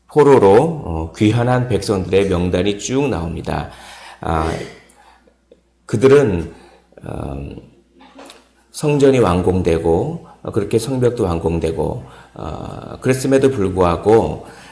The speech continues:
어, 그들의 삶의, 어, 현장이 바뀌지 않고, 어, 그래서 낙심하고,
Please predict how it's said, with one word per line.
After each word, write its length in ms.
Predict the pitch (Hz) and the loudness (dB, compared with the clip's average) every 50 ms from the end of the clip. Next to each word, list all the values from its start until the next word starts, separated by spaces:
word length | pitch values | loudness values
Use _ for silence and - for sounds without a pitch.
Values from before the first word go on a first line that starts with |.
| - - - - | -20 -18 -12 -10
어, 240 | 76 76 76 78 - - | -8 -8 -8 -8 -4 -4
그들의 280 | 92 87 98 98 92 | -2 0 4 2 2
삶의, 720 | - - 123 113 107 104 101 92 104 131 147 156 151 - - - _ _ _ _ _ _ | 2 2 0 0 0 2 2 0 0 -2 -4 -6 -10 -12 -20 -20 _ _ _ _ _ _
어, 80 | - - - - - - - - | -20 -18 -16 -16 -16 -16 -16 -12
현장이 760 | - 165 160 147 123 104 85 87 98 101 90 82 78 73 - - | -4 -2 -2 0 0 -2 -2 -2 -2 -4 -4 -4 -6 -8 -12 -12
바뀌지 420 | - - 92 - 120 113 95 98 82 | -10 -10 -8 -4 -4 -4 -2 -2 -4
않고, 520 | 76 76 76 - - 73 65 71 - - - - - - - - | -4 -6 -8 -10 -10 -10 -10 -10 -12 -16 -20 -20 -20 -20 -20 -14
어, 160 | - 95 92 92 | -8 -8 -4 0
그래서 600 | 120 120 120 123 143 131 123 110 101 92 90 87 | 2 2 2 4 2 2 2 2 -2 -4 -4 -4
낙심하고, 1120 | 80 85 82 - - - 131 120 110 101 95 87 - - 87 87 110 147 180 202 - - | -4 -2 -2 0 0 0 2 0 0 -2 -6 -8 -4 -2 -2 -2 -2 -2 -6 -10 -12 -18